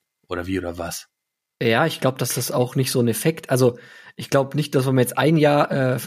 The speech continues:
Speaker 2: äh, äh, Gras essen würde und dann einmal im Jahr ein Schnitzel, äh, ich weiß nicht, ob das dann das Schnitzel umso wertvoller wäre. Es würde sich halt abschwächen, diese,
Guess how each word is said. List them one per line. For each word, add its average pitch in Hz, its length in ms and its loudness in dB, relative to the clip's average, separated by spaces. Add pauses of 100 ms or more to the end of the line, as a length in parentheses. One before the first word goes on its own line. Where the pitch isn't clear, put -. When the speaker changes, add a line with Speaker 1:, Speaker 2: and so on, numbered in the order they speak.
Speaker 2:
äh, 123 720 -4
äh, 127 220 -6
Gras 175 260 2
essen 143 260 0
würde 147 200 4
und 131 100 0
dann 135 160 2
einmal 156 280 0
im 139 100 -2
Jahr 139 120 0
ein 131 60 -2
Schnitzel, 165 600 -4 (840)
äh, 123 240 0 (420)
ich - 160 -12
weiß 160 280 0
nicht, 117 240 -2
ob - 120 -8
das - 380 -6 (360)
dann 135 180 2
das 135 100 6
Schnitzel - 380 0
umso 165 480 0
wertvoller 139 400 6
wäre. 120 60 2
Es 117 140 -2
würde 131 140 2
sich 127 100 -4
halt 127 160 -2
abschwächen, 117 440 -2
diese, 110 360 -10